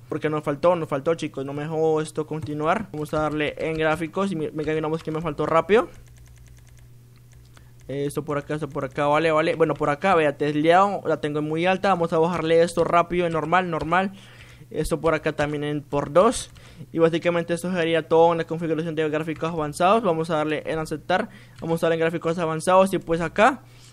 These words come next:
básicamente ya tengo todo, ya tengo todo, ¿qué? Todo desactivado, ¿vale? Acá,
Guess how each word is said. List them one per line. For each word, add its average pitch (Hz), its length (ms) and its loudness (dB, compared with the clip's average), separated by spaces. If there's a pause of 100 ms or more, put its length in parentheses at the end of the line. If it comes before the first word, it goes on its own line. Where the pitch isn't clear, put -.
(220)
básicamente 156 520 -2
ya 160 140 2
tengo 156 260 -2
todo, 160 480 6
ya 151 120 0
tengo 151 260 -6
todo, 151 280 -2
¿qué? 202 280 -4 (840)
Todo 151 340 4
desactivado, 160 720 4
¿vale? 185 280 4
Acá, 139 680 0